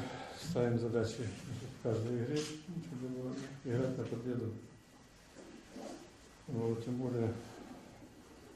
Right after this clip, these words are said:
соперник, значит, непростой, то, что уже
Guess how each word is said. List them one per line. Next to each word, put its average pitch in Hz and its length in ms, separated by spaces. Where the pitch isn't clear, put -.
соперник, 139 540
значит, 131 240
непростой, 131 760
то, 120 120
что - 180
уже 117 220